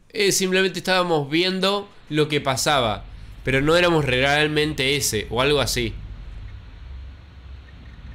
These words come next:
O sea, como que no éramos real, no sé.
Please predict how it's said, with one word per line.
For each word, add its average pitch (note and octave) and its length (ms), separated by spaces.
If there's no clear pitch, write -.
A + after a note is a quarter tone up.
O C#3 80
sea, C#3+ 240
como D3+ 220
que D3+ 100
no F#3 100
éramos F#3 360
real, A#2+ 560
no D3 120
sé. G#2 260